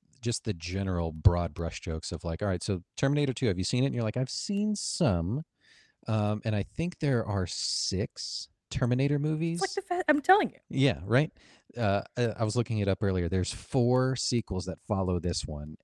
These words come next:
Speaker 1: and it's bananas. I didn't see, I saw, like, part of the third one, Rise of the Machines.
Speaker 2: I think I saw that one in theater, where, like, Arnold comes out of nowhere and, like, and he's all glowy. I, I, I don't know.
Speaker 1: I don't, I don't remember. And then there
Speaker 2: <laughs>
Speaker 1: was
Speaker 2: I'm
Speaker 1: the one
Speaker 2: pretty
Speaker 1: with
Speaker 2: sure I saw that one in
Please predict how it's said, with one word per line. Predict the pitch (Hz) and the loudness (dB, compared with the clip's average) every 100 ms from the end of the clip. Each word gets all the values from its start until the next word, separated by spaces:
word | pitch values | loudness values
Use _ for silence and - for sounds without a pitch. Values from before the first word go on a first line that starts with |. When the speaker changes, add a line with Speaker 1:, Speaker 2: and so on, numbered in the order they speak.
| - | -6
Speaker 1:
and | 87 85 | -4 -2
it's | 85 82 - - - - | -2 -2 -6 -8 -12 -18
bananas. | - 82 98 90 76 76 | -12 -2 0 2 0 -2
I | 101 | 0
didn't | 123 120 | 0 0
see, | 110 110 104 - - | -2 -2 -2 -2 -2
I | 110 | 0
saw, | - 160 | 0 0
like, | 160 107 - _ | 0 0 -2 _
part | 104 - 98 107 | -4 0 0 0
of | 98 90 | -4 -4
the | 98 | -4
third | - 85 87 | -2 -2 -2
one, | 98 101 104 101 _ _ _ _ _ | -2 -2 -2 -6 _ _ _ _ _
Rise | 85 90 90 92 | -2 0 2 0
of | |
the | 92 | -2
Machines. | 90 87 85 85 87 90 90 - - | -2 -2 -4 -4 -4 -4 -4 -6 -4
Speaker 2:
I | |
think | - 302 | -2 4
I | 392 | 4
saw | 381 311 | 6 8
that | 240 233 | 8 6
one | 226 | 2
in | 214 | 0
theater, | 190 175 95 90 - | 2 2 2 -4 0
where, | 220 220 | 6 8
like, | 208 185 - | 8 6 0
Arnold | 202 226 226 | 0 2 0
comes | 220 214 | 2 4
out | 208 | 4
of | 196 | 4
nowhere | 185 185 196 202 208 | 2 6 8 10 8
and, | 202 - | 6 0
like, | 185 180 - _ _ _ | -4 -4 -6 _ _ _
and | 208 | -6
he's | 202 | 0
all | 208 208 | 0 0
glowy. | 190 208 208 214 208 202 | 2 4 6 4 4 0
I, | 175 180 - - | -2 -6 -6 -8
I, | 175 | -10
I | |
don't | 160 | -12
know. | 135 143 - 233 - | -14 -20 -14 -14 0
Speaker 1:
I | 123 | 2
don't, | 120 | 6
I | 117 | 6
don't | 107 | 6
remember. | 101 95 90 | 4 2 2
And | - | 2
then | 123 | 2
there | 123 | 2
Speaker 2:
<laughs> | |
Speaker 1:
was | 120 | 2
Speaker 2:
I'm | 254 | 2
Speaker 1:
the | |
one | 110 | 6
Speaker 2:
pretty | - | 6
Speaker 1:
with | - | 6
Speaker 2:
sure | 254 | 4
I | |
saw | 226 202 | 6 4
that | 185 | 4
one | |
in | 175 | 0